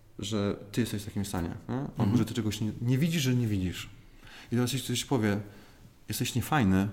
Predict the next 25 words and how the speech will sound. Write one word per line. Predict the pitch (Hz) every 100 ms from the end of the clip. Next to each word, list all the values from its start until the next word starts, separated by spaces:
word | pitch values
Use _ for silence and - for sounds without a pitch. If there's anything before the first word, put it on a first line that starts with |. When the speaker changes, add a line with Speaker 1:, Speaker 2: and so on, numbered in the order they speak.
| - -
Speaker 1:
bo | 104
mnie | 107
nie | 104
widzisz”, | 98 98 123 175 - - - -
no |
to | 110
czujesz | 110 131 127 -
się |
też | - 135
trochę | 104 90
niefajnie. | 87 92 92 101 - - -
No, | 120 117
przecież | 127
ja | 156
nic | 156
nie | 156
zrobiłem. | 131 104 87 104 - - -
Po | -
prostu | 120 -
nie | 120 120
widzę, | 120 107 123 135
że | 123
nie | 143
widzę. | 127 95 92 - - - - - -
Speaker 2:
Mhm. | 107